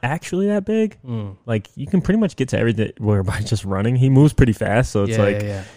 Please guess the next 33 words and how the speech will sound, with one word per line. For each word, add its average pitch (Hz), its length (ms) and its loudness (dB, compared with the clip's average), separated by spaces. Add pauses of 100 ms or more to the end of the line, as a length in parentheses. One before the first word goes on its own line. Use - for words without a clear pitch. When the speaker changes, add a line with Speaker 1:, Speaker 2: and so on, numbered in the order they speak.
(140)
Speaker 1:
you 110 160 -6
know, 98 180 0
he 101 80 -2
just 98 160 -8
manages 101 420 -2
stamina. 107 420 -2
So 104 120 -2
I 107 140 6
end 135 120 4
up 120 120 4
just 107 180 0
running 104 340 2
across 104 300 2
the 107 80 -6
countryside, 107 640 0
like, 110 80 -10 (400)
Speaker 2:
Yeah, 107 80 4
Speaker 1:
looking 107 140 2
Speaker 2:
yeah. 104 60 0
Speaker 1:
stupid, 117 420 2
just 104 160 0
Speaker 2:
<laughs> 104 80 4
Speaker 1:
like, 104 240 2
Speaker 2:
Just 151 220 -2
jogging. 113 420 -2
Speaker 1:
yeah, 113 160 4
his 110 160 4
big 107 180 2
ass 110 180 4
shoulders. 110 460 0 (220)
Speaker 2:
<laughs> - 200 -14
Speaker 1:
Um, 101 560 2 (280)
yeah, 180 400 4